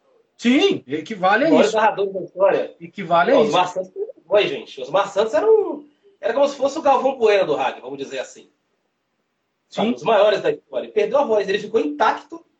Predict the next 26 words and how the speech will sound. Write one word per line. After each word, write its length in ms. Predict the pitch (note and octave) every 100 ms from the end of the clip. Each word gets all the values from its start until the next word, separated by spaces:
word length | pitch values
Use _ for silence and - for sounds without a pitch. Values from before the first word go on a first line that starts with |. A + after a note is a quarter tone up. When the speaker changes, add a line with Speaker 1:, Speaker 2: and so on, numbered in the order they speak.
| _ _ _
Speaker 2:
e 100 | C#4+
perdeu 240 | C#4+ B3+ A#3+
só 160 | -
a 40 | C#4
voz. 340 | D3+ D3 - _ _ _ _ _
Então 140 | - E3
deve 160 | B3
ser 140 | A3+ A#3
um 120 | A3+
drama 380 | D#3 G3+ B3 A#3+
horrível. 640 | A3+ E3+ F#3+ F#3+ G3 - _ _ _
E 80 | D#3
o 80 | E3
Ju-, 160 | E3+
eu 140 | E3 F3 F3
imagino 400 | F#3 G3+ G3 G3
que 60 | G#3
o 20 |
João 160 | F#3
do 100 | F#3
Pulo 220 | - E3+ F#3+
passou 380 | G3+ F#3 -
ao 60 | F#3
longo 140 | F3+
da 160 | F3 D3+
vida. 400 | C#3+ D#3+ F3+ F3+